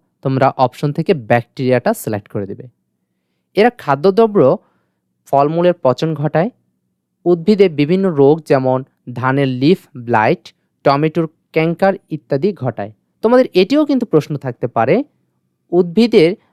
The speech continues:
ব্যাকটেরিয়ার কারণে কোন রোগটি হয়ে থাকে? তখন তোমরা অপশন থেকে ধানের লিফ ব্লাইট,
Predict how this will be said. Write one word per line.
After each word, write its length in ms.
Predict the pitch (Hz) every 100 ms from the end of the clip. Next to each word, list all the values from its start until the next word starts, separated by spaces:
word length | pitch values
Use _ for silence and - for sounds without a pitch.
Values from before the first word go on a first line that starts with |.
| -
ব্যাকটেরিয়ার 680 | 113 143 160 _ 226 269 269
কারণে 400 | 262 240 147 180 _
কোন 180 | 269 285
রোগটি 280 | 262 233 -
হয়ে 160 | 165 120
থাকে? 260 | 127 107 104 -
তখন 200 | 151 202
তোমরা 220 | 196 180
অপশন 260 | 147 - 147
থেকে 220 | 131 127 240 - _ _ -
ধানের 340 | 120 135 139
লিফ 260 | 131 156 214 -
ব্লাইট, 420 | 160 127 131 208